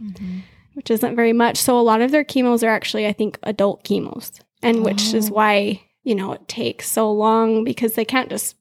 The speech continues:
Speaker 2: push it through 'em like they can an
Speaker 3: Mm-hmm.
Speaker 2: adult 'cause their
Speaker 1: Mm-hmm.
Speaker 2: bodies are too little,
Speaker 3: Yeah.
Speaker 1: Right.
Speaker 2: you know?
Speaker 3: Was the cancer he had a rare cancer? Or is it pretty common?
Speaker 2: Um, it's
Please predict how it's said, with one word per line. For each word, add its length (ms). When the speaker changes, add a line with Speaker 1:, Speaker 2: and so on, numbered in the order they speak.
Speaker 2:
push 180
it 100
through 160
'em 140
like 140
they 100
can 220
an 80
Speaker 3:
Mm-hmm. 80
Speaker 2:
adult 340
'cause 120
their 100
Speaker 1:
Mm-hmm. 40
Speaker 2:
bodies 300
are 80
too 180
little, 340
Speaker 3:
Yeah. 260
Speaker 1:
Right. 240
Speaker 2:
you 120
know? 280
Speaker 3:
Was 220
the 100
cancer 400
he 180
had 380
a 80
rare 320
cancer? 500
Or 40
is 120
it 160
pretty 220
common? 460
Speaker 2:
Um, 260
it's 440